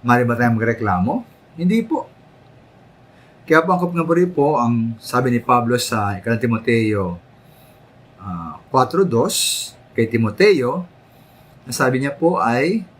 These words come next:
ipangaral niya ang salita ng Diyos. Maghimok siya at magpalakas ng loob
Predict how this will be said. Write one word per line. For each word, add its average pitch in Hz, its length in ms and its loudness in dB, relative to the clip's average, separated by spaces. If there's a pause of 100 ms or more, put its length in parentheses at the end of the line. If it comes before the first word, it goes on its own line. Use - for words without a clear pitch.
(140)
ipangaral 180 640 2
niya 131 320 0
ang 123 400 -2
salita 165 400 2
ng 190 160 0
Diyos. - 600 -6 (760)
Maghimok 127 560 0
siya 131 560 -2
at 185 240 2
magpalakas 170 800 0
ng 180 320 -2 (640)
loob 185 400 0